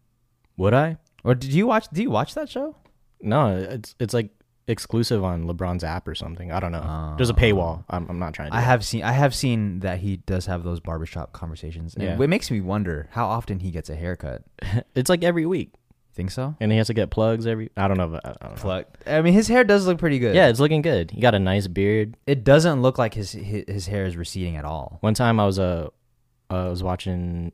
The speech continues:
Speaker 1: E S P N, and then they trailered the first barbershop
Speaker 2: Mm-hmm.
Speaker 1: ep-, uh, episode, and I saw Gene.
Speaker 2: Oh, really?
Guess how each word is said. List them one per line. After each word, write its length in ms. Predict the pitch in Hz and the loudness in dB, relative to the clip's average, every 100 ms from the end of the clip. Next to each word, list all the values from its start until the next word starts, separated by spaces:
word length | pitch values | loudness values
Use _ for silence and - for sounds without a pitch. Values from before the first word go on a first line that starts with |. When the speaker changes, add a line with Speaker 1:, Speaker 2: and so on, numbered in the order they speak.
| - | -2
Speaker 1:
E 120 | 101 | 0
S 100 | 90 | 0
P 200 | - 101 | -2 -4
N, 380 | 95 90 87 90 | -2 -2 -4 -6
and 100 | 95 | -4
then 260 | 92 90 87 | -2 -2 -4
they 220 | 90 90 - | -6 -6 -10
trailered 480 | - 98 92 95 98 | -4 -2 0 0 -2
the 80 | 87 | -4
first 560 | 82 95 98 - - - _ _ _ _ _ _ _ - | -6 -4 -4 -6 -14 -20 _ _ _ _ _ _ _ -2
barbershop 580 | 101 113 - 123 135 - | 2 2 0 -4 -6 -12
Speaker 2:
Mm-hmm. 160 | 92 90 | -6 -2
Speaker 1:
ep-, 200 | 90 120 | -2 2
uh, 220 | 113 110 _ - | 2 2 _ -2
episode, 380 | 117 131 160 170 _ _ _ _ - | -2 0 -2 -2 _ _ _ _ -4
and 100 | 92 | 0
I 20 | |
saw 220 | - 107 | 4 4
Gene. 480 | 92 104 107 123 135 - - - _ _ - | 2 0 2 2 0 -6 -16 -20 _ _ -4
Speaker 2:
Oh, 180 | 131 127 | 0 2
really? 380 | 120 135 170 | 2 2 0